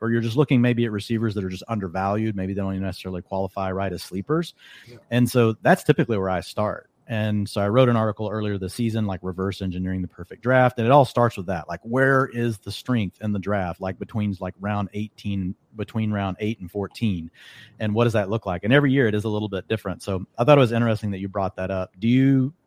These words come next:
Speaker 1: have a leaning right now this year as to which positions you think can provide the most value late? 'Cause the other thing you don't wanna be doing is, like, pinning your hopes on, like, two guys. And if you miss on 'em, right, your, your strategy's gone. Like, you need,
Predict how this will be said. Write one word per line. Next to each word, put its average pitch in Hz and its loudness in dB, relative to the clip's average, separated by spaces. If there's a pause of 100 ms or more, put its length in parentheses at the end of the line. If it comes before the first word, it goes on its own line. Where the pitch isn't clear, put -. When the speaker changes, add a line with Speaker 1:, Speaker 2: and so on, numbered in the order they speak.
Speaker 1:
have 120 2
a 135 6
leaning 135 2
right 120 -2
now 127 0
this 123 -4
year 135 -2
as 110 -2
to 107 -6
which 107 -4
positions 101 -4
you 104 -2
think 110 -4 (320)
can 107 -4
provide 101 0
the 101 -2
most 104 0
value 101 0
late? 98 -4
'Cause 131 2
the 160 8
other 196 8
thing 135 8
you 113 4
don't 117 2
wanna 110 0
be 104 -2
doing 104 -2
is, 104 -6
like, 101 -4
pinning 127 4
your 104 2
hopes 107 -2
on, 98 -4
like, 95 -6
two 127 0
guys. 98 0
And 98 -2
if 90 -6
you 95 -2
miss 131 4
on 101 2
'em, 95 -4
right, 113 2
your, 104 -4
your 107 -4
strategy's 107 0
gone. 98 -6
Like, 87 -12
you 107 0
need, 117 2